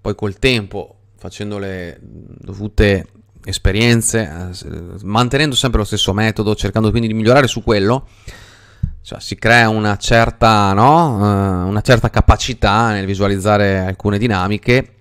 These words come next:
e quindi vedere anche il fattore appunto delle confluenze.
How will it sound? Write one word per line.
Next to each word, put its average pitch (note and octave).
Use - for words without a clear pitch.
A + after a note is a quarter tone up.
e A2
quindi A2
vedere G2+
anche F#2+
il E2+
fattore G2
appunto F#2
delle F2+
confluenze. E2+